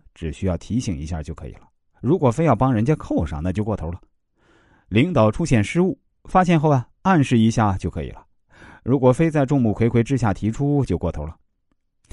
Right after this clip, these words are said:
超市中有免费的试用香水，喷几下就可以了。如果非要将整瓶香水喷完，就过头了。这些生活中常见的事情，足以说明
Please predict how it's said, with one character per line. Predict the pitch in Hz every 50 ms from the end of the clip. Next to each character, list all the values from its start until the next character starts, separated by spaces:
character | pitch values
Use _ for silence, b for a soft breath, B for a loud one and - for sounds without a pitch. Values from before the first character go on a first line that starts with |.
| b b b b b
超 | - - 220 220 226
市 | 220 - 185 151
中 | 170 170 170
有 | 151 151 156
免 | 151 120 95 87 90
费 | - 151 143
的 | 131
试 | 120 - - 190 160
用 | 139 139 127
香 | - - 165 180
水， | - - - - - - _ _ _ _ _ -
喷 | - 214 214
几 | - - 87
下 | 76 98 95 95
就 | - 98 90
可 | - 92 101
以 | 95
了。 | 78 - - _ _ _ _ B B B B B B
如 | B 92 101
果 | 95 101 98
非 | 90 113
要 | 113 107 104 98
将 | 107 113 113 110
整 | - 82 73 71
瓶 | 71 - 120 160 156
香 | 135 160 147 151
水 | 143 - 80 76 -
喷 | - 135 143 131
完， | 87 80 85 127 165 165 156 135 -
就 | - 101
过 | - 98 87
头 | - 80 80
了。 | 82 - _ _ _ _ _ _ _ _ _ _ _ _ _ _ _ _ _ _ _
这 | - - 101
些 | 92 104 107
生 | 101 - 120 113
活 | 101 101
中 | 92 113 113 107
常 | - 98 104 120
见 | 117 117
的 | 107 95
事 | - - 87
情， | - - 69 - _ _ _ - -
足 | - 117 127
以 | 131 101 85
说 | 78 - 87 82
明 | 78 73 73